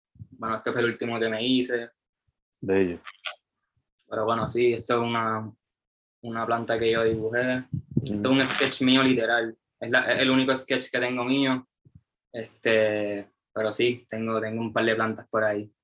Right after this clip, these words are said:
Speaker 1: <laughs>
Speaker 2: Dope,
Speaker 1: Sí.
Speaker 2: mano, dope. Te pregunto lo de la corona, no solamente por Basquiat, pero es porque yo también quiero hacerme la corona,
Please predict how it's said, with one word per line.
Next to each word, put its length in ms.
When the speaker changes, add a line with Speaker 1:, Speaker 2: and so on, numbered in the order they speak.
Speaker 1:
<laughs> 380
Speaker 2:
Dope, 300
Speaker 1:
Sí. 60
Speaker 2:
mano, 200
dope. 220
Te 100
pregunto 300
lo 100
de 80
la 80
corona, 280
no 120
solamente 380
por 120
Basquiat, 480
pero 140
es 60
porque 180
yo 100
también 280
quiero 160
hacerme 260
la 100
corona, 440